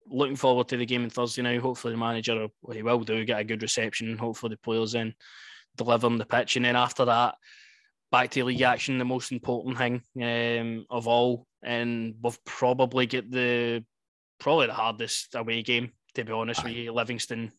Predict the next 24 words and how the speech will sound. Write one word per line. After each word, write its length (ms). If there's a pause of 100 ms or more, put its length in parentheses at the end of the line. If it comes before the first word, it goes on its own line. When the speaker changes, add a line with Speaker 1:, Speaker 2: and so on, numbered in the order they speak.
Speaker 1:
away. 340
Speaker 2:
Second. 280 (420)
Second. 420 (380)
Speaker 1:
Second. 580 (360)
Who's 160
your 80
first? 320
Speaker 2:
Aye. 300 (520)
Hearts. 500 (380)
Speaker 1:
Oh, 400
well, 200
aye, 160
we 80
know. 180 (640)
We 100
know 100
how 120
we 120
are 40
at 60 (120)
Tynecastle, 640
but 220 (540)
Livy 280
away, 320